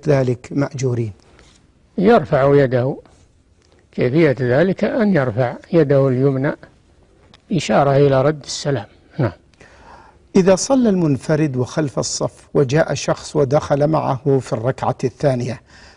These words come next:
Speaker 1: فهل التنبيه بعد سلامه بعدم صحة صلاة المنفرد خلفه، آه، أمر واجب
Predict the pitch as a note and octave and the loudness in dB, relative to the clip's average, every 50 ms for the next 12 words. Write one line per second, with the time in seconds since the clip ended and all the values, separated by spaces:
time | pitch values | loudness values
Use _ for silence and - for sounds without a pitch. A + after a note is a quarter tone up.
0 | _ _ - B3 G#3+ F3 G#3 G3+ F#3 G3 - - E3 - _ - - D3 C3 A#2+ | _ _ 0 0 2 4 2 2 0 -2 -6 -6 -8 -10 _ -4 -2 -2 0 0
1 | B2 C#3+ D3 C#3 B2 A2 A#2 A#2+ C#3+ A#2+ B2 B2 B2+ A#2+ - - C#3+ B2+ C#3 C#3+ | 0 2 2 0 0 -2 -2 0 0 0 0 -2 -4 -4 -4 -4 -2 0 2 2
2 | C3+ B2 A#2+ A#2 A2 - _ - - - _ _ _ - - D3 A2 C#3+ D3+ B2+ | 2 2 0 -4 -8 -10 _ -20 -20 -20 _ _ _ -2 0 0 2 2 0 0
3 | C#3 B2+ B2+ A#2 - - D3+ - - - C#3 - - C3 - - D3 C#3 D3 D3 | 0 0 0 -2 -6 -6 -8 -8 -6 -8 -8 -6 -8 -8 -4 -2 0 2 2 0
4 | C#3 - - B2+ B2+ B2 B2 A2+ A2 - D3+ D3 C3 C3 A2 - - - D3+ C#3+ | 0 -2 -4 -6 -4 -4 -6 -6 -8 -6 -4 -2 0 -2 -2 -4 -6 -4 -2 -2
5 | B2+ A2+ - C3+ B2 B2 A#2+ A#2 - - - - - - - - _ _ - D3+ | -2 -4 -4 -4 -4 -4 -6 -10 -12 -16 -20 -20 -20 -20 -20 -20 _ _ -2 -2
6 | C#3+ D3+ - D#3 D#3 D3 C3 C3+ C3 B2+ B2 A#2+ C3+ C#3 C#3 C3+ A#2+ C3 C3 A2 | -2 -2 -2 -2 0 0 2 0 0 0 0 2 2 2 2 2 0 -2 -2 -2
7 | - - - | -4 -10 -12